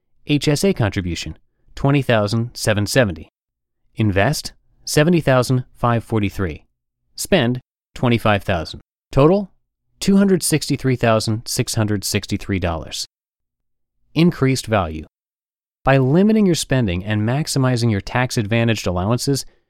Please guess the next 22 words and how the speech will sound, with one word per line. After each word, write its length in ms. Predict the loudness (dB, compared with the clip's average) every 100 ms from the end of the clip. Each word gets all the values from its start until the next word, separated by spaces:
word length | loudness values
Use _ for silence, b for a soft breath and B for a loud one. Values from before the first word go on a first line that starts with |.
| _ -2
you 160 | 2
are 80 | 2
getting 300 | 4 2 2
over 240 | 0 -2
two 280 | -4 -2 0
hundred 300 | 2 2 0
sixty-three 600 | 0 -4 -2 -4 -2 -2
thousand 480 | 2 2 2 2 -2
six 320 | -2 -4 -4
hundred 320 | -2 0 0
sixty-three 760 | -2 -2 -4 -4 -6 -4 -2 0
dollars 440 | 0 0 0 -2
of 100 | -4
value 340 | 0 0 0 0
out 120 | -2
of 80 | -4
your 240 | -2 0
one 140 | 0 -2
hundred 280 | -2 -2 0
thousand 300 | -2 0 0
dollar 240 | -2 -4
salary. 480 | -2 0 0 -4